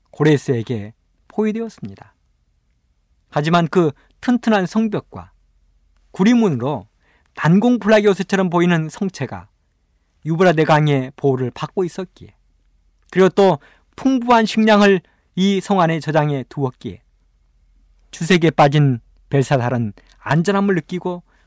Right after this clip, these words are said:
환락과 주연으로 세월을 보냈습니다. 생각해 보십시오. 지금 밖에는 메대와 페르시아 연합군이 전쟁을 하기에 와 있습니다. 성을 둘러싸고 있습니다. 그런데 한 나라의 왕이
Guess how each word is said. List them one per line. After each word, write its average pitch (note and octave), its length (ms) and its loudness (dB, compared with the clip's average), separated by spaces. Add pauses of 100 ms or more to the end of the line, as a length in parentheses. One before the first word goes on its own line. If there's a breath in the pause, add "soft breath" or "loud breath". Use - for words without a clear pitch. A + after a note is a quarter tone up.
(100)
환락과 A#3 540 -2
주연으로 C3 640 -8 (300)
세월을 E3 340 -6
보냈습니다. - 720 -18 (1000)
생각해 D#3+ 500 -4
보십시오. - 420 -14 (920)
지금 F3 260 0
밖에는 D#3 560 0 (480)
메대와 F3+ 480 4
페르시아 A3 480 0
연합군이 G3 440 2
전쟁을 G#3 440 4
하기에 G3+ 460 -2
와 E3 160 0
있습니다. A3+ 560 -8 (960)
성을 B3 340 2
둘러싸고 A#3 500 2
있습니다. G#3 560 -8 (1200)
그런데 A#2+ 600 -4
한 G#3 280 -8
나라의 F3 260 -4
왕이 B2+ 460 -12